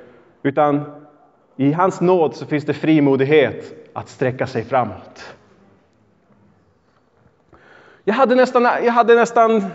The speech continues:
gjort allting klart. Vad jag skulle säga idag. Och då bad jag en bön. Jag har ju, jag var, jag tror att Gud ledde mig att tala om det här skälet till varför att be,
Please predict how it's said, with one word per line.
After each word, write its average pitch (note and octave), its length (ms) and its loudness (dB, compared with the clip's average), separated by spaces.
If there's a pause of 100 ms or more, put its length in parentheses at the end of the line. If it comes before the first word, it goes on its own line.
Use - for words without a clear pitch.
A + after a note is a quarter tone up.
(160)
gjort G#3+ 260 0
allting B3 400 2
klart. - 600 0 (1400)
Vad E3 100 0
jag E3 80 4
skulle E3 220 2
säga D#3+ 340 4
idag. C3+ 280 4 (2000)
Och F3+ 100 -4
då A#3 80 6
bad A3 340 4
jag G3 80 0
en F#3 80 -4
bön. E3+ 380 0 (2500)
Jag F#3 100 -4
har A3+ 160 4
ju, G#3+ 180 4 (840)
jag G3 100 -4
var, F#3+ 300 0
jag G#3+ 180 2
tror A#3 240 2
att F#3 100 0
Gud G#3+ 200 2
ledde G#3 240 4
mig G#3 140 2
att E3+ 140 2
tala F#3+ 280 4
om F#3 140 2
det D#3+ 80 2
här D#3+ 240 4
skälet D3+ 420 0
till C3 100 -6
varför C3+ 260 -2
att B2 100 -2
be, A#2 220 -2